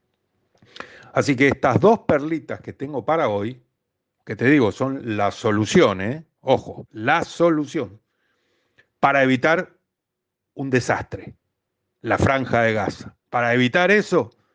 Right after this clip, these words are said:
tengo, eh, dos opciones.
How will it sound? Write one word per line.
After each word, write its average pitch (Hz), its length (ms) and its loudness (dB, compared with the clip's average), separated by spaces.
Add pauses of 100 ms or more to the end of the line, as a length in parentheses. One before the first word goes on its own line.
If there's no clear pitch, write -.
(520)
tengo, 156 560 0 (640)
eh, 98 640 -10 (960)
dos 151 300 2
opciones. 90 600 -6